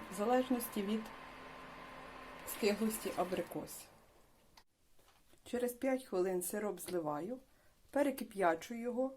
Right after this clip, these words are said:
заливаю знову абрикоси і закриваю кришкою. Закриту банку перевертаю догори дном,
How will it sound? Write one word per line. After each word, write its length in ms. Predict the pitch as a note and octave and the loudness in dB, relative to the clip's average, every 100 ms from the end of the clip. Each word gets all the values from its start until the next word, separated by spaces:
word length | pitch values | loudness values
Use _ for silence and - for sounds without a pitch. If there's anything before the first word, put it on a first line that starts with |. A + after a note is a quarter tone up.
| - _ _ - | -10 _ _ -14
заливаю 600 | G#3+ A#3 C4 B3 C4 G3 | 0 6 8 8 6 4
знову 400 | F3+ F3+ E3 F3 | 0 0 2 2
абрикоси 680 | - G#3+ B3 B3+ C#4 C4+ B3+ - | 2 2 2 2 0 0 -6 -2
і 100 | D#4+ | 0
закриваю 720 | D4+ E3+ - E3+ D#3+ D#3+ F3 | 4 2 2 2 4 2 -2
кришкою. 600 | - D3 C#3+ - F2 E2+ - _ _ _ _ - - - _ _ _ _ _ _ - _ _ _ _ _ - - _ _ _ _ - _ _ _ _ _ _ - | -6 -6 -6 -8 -6 -6 -8 _ _ _ _ -20 -20 -20 _ _ _ _ _ _ -20 _ _ _ _ _ -20 -20 _ _ _ _ -20 _ _ _ _ _ _ -12
Закриту 520 | G3+ A3 A3 C4 B3+ | -2 0 2 2 2
банку 380 | F#3+ G#3 G3+ G3+ | 2 2 2 -2
перевертаю 720 | - G3 F#3+ F#3+ - F#3 E3+ E3 | 0 0 2 0 2 4 4 2
догори 380 | F#3 F#3 E3 | 0 2 4
дном, 380 | E3 B3+ D4 D4+ | 2 4 4 4